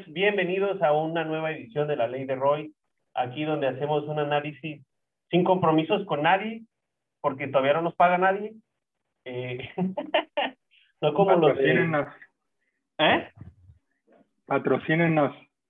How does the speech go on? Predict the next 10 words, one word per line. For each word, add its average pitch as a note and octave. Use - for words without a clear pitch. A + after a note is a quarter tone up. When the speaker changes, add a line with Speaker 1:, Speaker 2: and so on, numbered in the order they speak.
Speaker 1:
Sí, E3+
patrocínenos, F3+
está F3+
abierto, F#3+
¿eh? A3
Som-, E3+
este, C#3
vendemos D#3
nuestra E3+
opinión. C#3